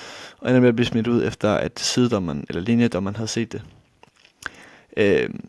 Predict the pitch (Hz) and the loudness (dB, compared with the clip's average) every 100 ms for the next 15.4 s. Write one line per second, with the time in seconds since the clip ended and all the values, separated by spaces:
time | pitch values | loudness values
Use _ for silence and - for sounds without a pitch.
0 | - - 127 120 110 101 107 113 117 117 | -4 0 2 0 -2 -2 0 0 -2 0
1 | 117 87 104 - 101 - - 117 - 123 | -2 -2 -2 -2 -6 -6 -2 -2 2 2
2 | 120 113 117 110 104 - - - 113 - | 4 2 0 -4 -4 -10 -10 -8 -8 -8
3 | - - - 110 - - 139 120 117 151 | -10 -6 0 2 4 4 6 4 0 -8
4 | 180 113 120 - 110 - 123 135 113 107 | -10 0 0 2 0 2 2 2 0 0
5 | 113 - 107 107 107 101 95 95 92 - | -4 -4 -4 -2 -2 -2 -2 -4 -6 -10
6 | _ 107 101 95 - 104 117 117 - 110 | _ 0 2 2 0 0 2 0 0 0
7 | 117 113 107 101 - 110 139 139 - - | 0 0 -2 -4 -2 0 0 0 -8 -18
8 | - - - 120 113 117 - 113 117 117 | -20 2 8 8 8 2 0 0 2 2
9 | 117 117 131 117 131 113 113 113 - 120 | 2 2 2 0 0 0 -2 -2 0 0
10 | 117 117 110 98 92 76 73 101 123 - | 2 0 -2 -2 -2 -4 -6 -8 -10 -8
11 | 110 117 - - 95 123 131 117 107 104 | -4 -2 -2 -2 -2 0 2 2 0 -2
12 | 110 101 95 104 - 98 98 104 107 101 | -4 -2 -6 -10 -6 -4 -4 -4 -4 -2
13 | 104 104 107 101 - 110 - - - - | 0 -2 -4 -6 -6 -6 -8 -16 -14 -12
14 | - - - - - - - _ _ - | -12 -12 -12 -12 -14 -18 -20 _ _ -2
15 | 113 110 78 65 | 2 2 0 -8